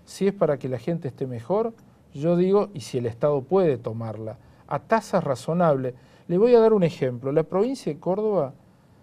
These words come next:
tomó deuda en dólares. Insólito. Todos sus ingresos son en pesos. Usted tomaría, a ver, digo, ¿qué ciudadano ir-, va a un banco y dice, "Deme, eh, un crédito en dólares",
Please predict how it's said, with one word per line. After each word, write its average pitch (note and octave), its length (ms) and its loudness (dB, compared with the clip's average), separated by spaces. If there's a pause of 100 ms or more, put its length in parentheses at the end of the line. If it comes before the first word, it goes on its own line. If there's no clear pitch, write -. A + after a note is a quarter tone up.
(220)
tomó G#3 260 4
deuda A3+ 320 6
en F3+ 160 0
dólares. A#2+ 800 0 (1600)
Insólito. B2 920 -6 (720)
Todos D#4 360 -2
sus C#3 180 -6
ingresos F#3 420 -6
son G3 160 -6
en D#3+ 140 -4
pesos. - 600 -6 (1400)
Usted G3+ 260 -6
tomaría, F3 520 2
a F#3 60 2
ver, A3+ 180 6
digo, G3+ 360 -4
¿qué C4 120 -4
ciudadano B3 840 4 (400)
ir-, F3+ 260 -2
va A#3+ 80 8
a - 20 6
un G#3+ 180 2
banco C#4 420 4
y A3+ 80 2
dice, A#3 380 2 (380)
"Deme, D4 680 0
eh, F#3 380 6
un A3 140 0
crédito B3 500 8
en F#3 120 2
dólares", C3 500 4